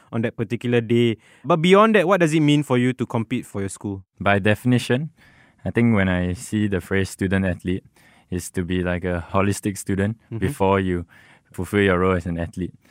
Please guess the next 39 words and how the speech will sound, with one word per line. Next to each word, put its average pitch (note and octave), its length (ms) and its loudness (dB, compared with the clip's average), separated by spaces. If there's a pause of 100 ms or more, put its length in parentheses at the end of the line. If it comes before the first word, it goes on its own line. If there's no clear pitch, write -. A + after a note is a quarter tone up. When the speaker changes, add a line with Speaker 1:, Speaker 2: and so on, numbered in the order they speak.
(300)
Speaker 2:
So G#2 500 0
my F2+ 160 -4
teachers, G2+ 400 -4
Mister F#2+ 260 -6
Lee F#2 180 -4
and F2 180 -4
Miss F2+ 200 -8
Mabel, F#2 280 -2
they F#2 100 0
really G#2+ 300 4
advocate F#2+ 500 -2
this G2 300 -4 (580)
because G2+ 420 0 (140)
Mister A2 240 0
Lee C#3+ 160 6
actually A#2 400 2
threatened G#2+ 500 0
to F2 320 0
not F#2+ 400 0
play F#2 220 2
us F#2 180 0
in F2+ 120 -2
the F2 80 0
match F#2 300 -2
if F2+ 220 -4
we F2 280 -2 (520)
didn't, G2 360 2
like, F2 240 -4
uphold G2 440 2
our F2 240 0
academic F2+ 600 -2
or E2+ 200 -4 (520)
holistic F#2 440 -2
standards F#2 420 0
Speaker 1:
Mm-hmm. G2 120 0
Speaker 2:
outside G#2+ 400 0
of F2+ 340 -6 (300)
the - 80 -6
court. - 300 -2